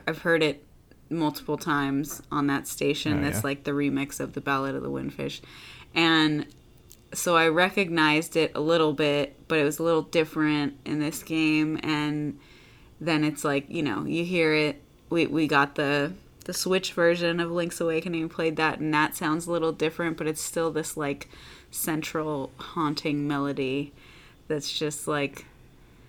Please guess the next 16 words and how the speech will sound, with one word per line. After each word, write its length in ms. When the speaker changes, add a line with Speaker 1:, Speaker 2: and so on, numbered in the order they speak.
Speaker 1:
it's 220
got, 420
it's 160
got 320
this, 320
this 360
odd 420
quality 560
to 220
it, 220
Speaker 2:
<laughs> 0
Speaker 1:
which 220
is 140
just 500
perfect 520
for 680